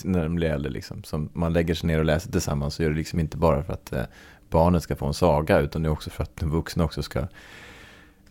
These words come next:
lugna ner sig. Så funkar det för mig. Jag älskar ju att läsa högt, så jag kan vara liksom hur stressad som helst, men när jag får läsa så, ja, då är det det som gäller, så att säga, då. Men, eh,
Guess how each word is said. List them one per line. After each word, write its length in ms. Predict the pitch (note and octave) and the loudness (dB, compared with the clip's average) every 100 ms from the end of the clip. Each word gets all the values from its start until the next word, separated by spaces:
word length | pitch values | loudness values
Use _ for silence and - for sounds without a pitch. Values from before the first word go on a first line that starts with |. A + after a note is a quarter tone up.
| - | -4
lugna 280 | F#2 F2+ F2 | 2 4 4
ner 300 | E2 G#2 A2+ | 6 8 8
sig. 260 | - E2+ | 6 0
Så 180 | D#2+ G#2 | 0 2
funkar 300 | F#2 F2+ - | 4 2 2
det 60 | E2 | 2
för 40 | |
mig. 120 | F#2 E2 | 4 4
Jag 120 | G2 | 4
älskar 260 | E2+ - F#2 | 2 2 4
ju 60 | |
att 60 | A2 | 6
läsa 220 | G2+ E2 | 4 4
högt, 260 | D#2+ D2+ - | -2 -2 -6
så 60 | |
jag 80 | D#2+ | -4
kan 120 | E2+ | -2
vara 100 | E2 | -2
liksom 220 | D#2+ E2 | -2 -2
hur 40 | E2 | -4
stressad 400 | - E2+ - D2+ | -2 -4 -2 -4
som 120 | E2 | -2
helst, 360 | E2+ E2 - - | 0 0 -4 -4
men 200 | D#2+ E2 | -4 -2
när 80 | D#2+ | -2
jag 100 | - | 0
får 100 | F2 | 4
läsa 360 | F2+ D#2 E2+ | 4 4 -2
så, 240 | - D#2+ E2+ - | -2 -4 -4 0
ja, 200 | G2 - | 0 2
då 140 | G2 | 2
är 120 | F2+ D#2+ | 4 4
det 80 | |
det 280 | D#2 D#2 C#2+ F#2+ _ _ | 2 -2 -4 -8 _ _
som 260 | - D#2+ D#2 | -6 -2 0
gäller, 340 | D#2+ D#2 A1 | 2 0 -4
så 100 | - | -10
att 60 | - | -14
säga, 180 | C2 | -12
då. 80 | - D2+ G2+ - | -10 -10 -10 -6
Men, 240 | D2+ D#2 | -2 0
eh, 160 | D2+ | 0